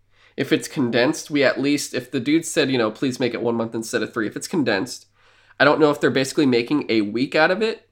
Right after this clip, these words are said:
or at the very least, it's not gonna be the entire summer,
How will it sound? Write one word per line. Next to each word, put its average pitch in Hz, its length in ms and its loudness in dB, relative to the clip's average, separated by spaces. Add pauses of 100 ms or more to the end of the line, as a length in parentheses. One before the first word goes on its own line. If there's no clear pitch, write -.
(320)
or 139 140 6
at 139 100 0
the 143 60 2
very 135 300 2
least, 143 320 0
it's 123 180 -8
not 120 180 2
gonna 123 140 2
be 120 220 -2
the 117 180 0
entire 110 400 0
summer, 107 600 0